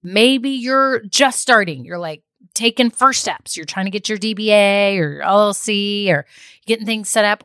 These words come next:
Or maybe you've just opened, you've launched, and you're just starting to sell. And I wanna ask you right now, where is your head? Are you focusing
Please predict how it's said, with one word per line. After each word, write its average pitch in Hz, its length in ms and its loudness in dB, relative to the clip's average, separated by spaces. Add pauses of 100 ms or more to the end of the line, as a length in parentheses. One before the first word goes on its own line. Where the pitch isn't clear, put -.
Or 208 100 -8
maybe 262 320 2
you've 247 260 -4
just 254 280 2
opened, 175 400 0
you've 190 180 -10
launched, 220 600 2
and 185 220 -4
you're 175 140 -6
just - 220 -6
starting 190 320 -2
to 165 40 -14
sell. - 280 -12 (1000)
And 233 140 2
I - 20 8
wanna 381 280 4
ask 277 320 -4
you 226 100 -2
right 214 260 0
now, 190 440 -2 (180)
where 247 500 -6
is 220 300 -4
your 196 160 0
head? 156 340 -4
Are 139 140 -6
you 202 200 -4
focusing 320 800 2